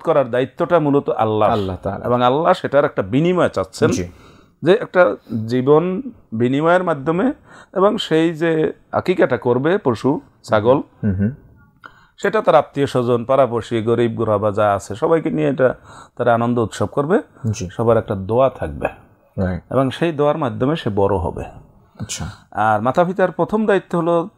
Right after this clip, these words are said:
Speaker 1: তারা প্রথমে কিন্তু স্বামী স্ত্রী,
Speaker 2: জি।
Speaker 1: দুনিয়ার প্রথম আত্মীয় কিন্তু স্বামী স্ত্রী।
Speaker 2: ঠিক বলেছেন।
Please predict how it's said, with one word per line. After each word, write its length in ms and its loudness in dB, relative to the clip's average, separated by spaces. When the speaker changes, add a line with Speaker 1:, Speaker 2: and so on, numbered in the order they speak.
Speaker 1:
তারা 300 2
প্রথমে 300 0
কিন্তু 200 -2
স্বামী 300 0
স্ত্রী, 280 -4
Speaker 2:
জি। 60 -4
Speaker 1:
দুনিয়ার 460 2
প্রথম 300 -2
আত্মীয় 340 0
কিন্তু 220 -4
স্বামী 280 0
স্ত্রী। 280 -4
Speaker 2:
ঠিক 200 -4
বলেছেন। 380 -4